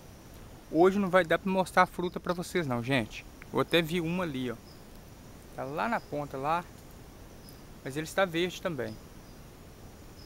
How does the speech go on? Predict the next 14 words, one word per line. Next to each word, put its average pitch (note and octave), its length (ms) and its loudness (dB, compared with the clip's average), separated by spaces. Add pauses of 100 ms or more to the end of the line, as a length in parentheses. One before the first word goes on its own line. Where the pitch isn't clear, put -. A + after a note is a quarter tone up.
(760)
Mas, C3+ 720 2 (1500)
mesmo F#3+ 260 6
assim, E3+ 200 -2
eu F#3 60 0
quero F#3+ 160 4
mostrar D#3+ 280 -2
pra C#3+ 100 -2
vocês C#3+ 400 -4
o D#3 40 -6
detalhe C3+ 340 0
da B2 100 -4
folha, F#3 600 2 (200)
tá B2+ 80 -10
vendo? C3+ 280 -4